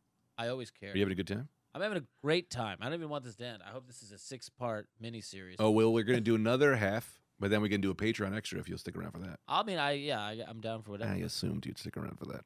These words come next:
Speaker 1: You, you, you, you assumed right.
Speaker 2: Or do you wanna just keep talking and we get high for the Patreon?
Speaker 1: Oh,
Speaker 2: I'm
Speaker 1: no.
Speaker 2: making you choose.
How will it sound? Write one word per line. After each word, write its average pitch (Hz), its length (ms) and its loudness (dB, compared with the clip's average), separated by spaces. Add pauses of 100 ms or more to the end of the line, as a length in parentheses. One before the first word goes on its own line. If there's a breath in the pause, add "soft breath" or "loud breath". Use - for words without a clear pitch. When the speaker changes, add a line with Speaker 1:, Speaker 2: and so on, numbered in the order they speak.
Speaker 1:
You, 135 180 -6
you, 139 160 -4 (140)
you, 139 340 -4
you 123 140 -2
assumed 101 320 -4
right. 101 140 -2
Speaker 2:
Or 190 100 12
do 190 60 10
you 196 60 8
wanna 196 100 8
just 180 140 0
keep 175 100 0
talking 180 280 8
and 131 60 6
we 127 60 4
get 120 100 6
high 123 140 6
for 113 60 0
the 110 40 -2
Patreon? 110 400 -2 (1600)
Speaker 1:
Oh, 202 800 8
Speaker 2:
I'm 175 80 -14
Speaker 1:
no. 208 520 4
Speaker 2:
making 123 120 0
you 95 60 -2
choose. 82 200 -8